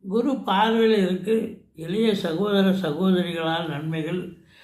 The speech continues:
எடுக்கின்ற முயற்சி கண்டிப்பா சக்சஸ் ஆகும். பி பி ஓ, சாஃப்ட்வேர் போன்ற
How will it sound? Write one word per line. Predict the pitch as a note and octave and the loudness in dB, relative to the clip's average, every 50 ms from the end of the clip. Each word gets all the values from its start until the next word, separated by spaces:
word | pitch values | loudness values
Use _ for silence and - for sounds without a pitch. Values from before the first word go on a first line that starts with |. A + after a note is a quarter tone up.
| - - _ _ | -20 -20 _ _
எடுக்கின்ற | - F3 F#3 G3 A3 - - B3 A3 G3 G3 F#3+ | 0 2 4 4 2 2 0 0 2 2 2 2
முயற்சி | D#3+ D#3+ D#3+ F3+ G#3+ A3 - - - A3 G#3 | 0 0 0 2 2 2 2 2 0 0 0
கண்டிப்பா | F3+ F3 D#3 D#3 E3 F3+ D#3+ D#3+ F3 E3+ | 0 -2 -2 -2 -2 -2 -2 -2 -2 -2
சக்சஸ் | E3 - D3+ C3+ C3+ - - F3+ D#3+ E3+ E3+ | -4 -4 -6 -8 -8 -6 -6 -6 -6 -4 -2
ஆகும். | D#3+ D#3 D#3 D#3 F3 E3 D#3+ | -2 -2 0 -2 -2 -4 -6
பி | D3+ E3 F#3+ G#3 | -4 -4 -2 -2
பி | F#3+ - - G#3+ | -2 -2 -2 -2
ஓ, | F#3+ F#3+ G3 | 0 2 2
சாஃப்ட்வேர் | F#3+ F#3 - - D3+ D#3 F3+ E3+ - - F#3+ F#3+ F#3+ G3 F#3+ F#3+ | 2 2 0 -2 -2 -4 -4 -4 -4 -2 -2 0 2 0 0 -2
போன்ற | F#3 F3 E3+ E3+ D3+ D#3+ D#3 C#3+ B2+ - - - | -4 -6 -6 -6 -6 -4 -4 -4 -4 -6 -10 -14